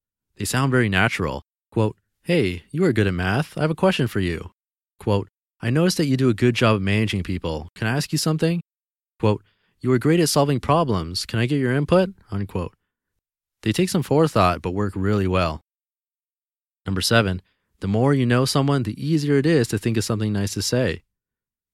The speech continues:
As might be expected, the better you know somebody, the easier it is to think of and offer a specific compliment. They tend to flow a bit more natural.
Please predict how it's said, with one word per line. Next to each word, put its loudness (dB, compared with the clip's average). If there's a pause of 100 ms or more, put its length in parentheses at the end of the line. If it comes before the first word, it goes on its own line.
(260)
As 0
might 2
be 0
expected, -2
the -4
better 0
you 0
know 2
somebody, 0
the -8
easier 2
it 4
is 2
to -8
think -2
of 0
and -4
offer -2
a -4
specific -6
compliment. -4 (680)
They -2
tend 2
to 2
flow 4
a 0
bit 0
more 0
natural. -4